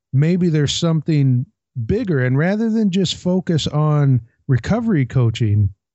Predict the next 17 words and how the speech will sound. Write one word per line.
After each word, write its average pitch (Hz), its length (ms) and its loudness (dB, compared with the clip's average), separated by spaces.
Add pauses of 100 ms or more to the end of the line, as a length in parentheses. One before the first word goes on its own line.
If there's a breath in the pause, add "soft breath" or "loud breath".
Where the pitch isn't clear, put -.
I'm 151 280 0
gonna 135 240 0
take 139 300 -2
the 131 100 -2
step 131 340 -2
out 131 340 0
and 117 360 2 (400 loud breath)
help 165 320 -2
other 175 280 0
people 156 460 0
with 120 160 2
what 131 180 0
I 123 160 2
learned 117 680 2
building 120 420 2
this 107 200 0
business? 101 600 -2